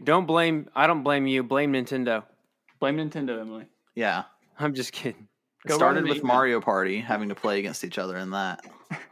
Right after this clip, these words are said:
Speaker 2: <laughs> I, I think sh-, she played,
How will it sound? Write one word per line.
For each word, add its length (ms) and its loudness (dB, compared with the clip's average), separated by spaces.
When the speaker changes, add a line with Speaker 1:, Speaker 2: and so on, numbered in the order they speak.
Speaker 2:
<laughs> 520 -20
I, 300 2
I 60 0
think 340 -6
sh-, 200 -18
she 180 -2
played, 360 4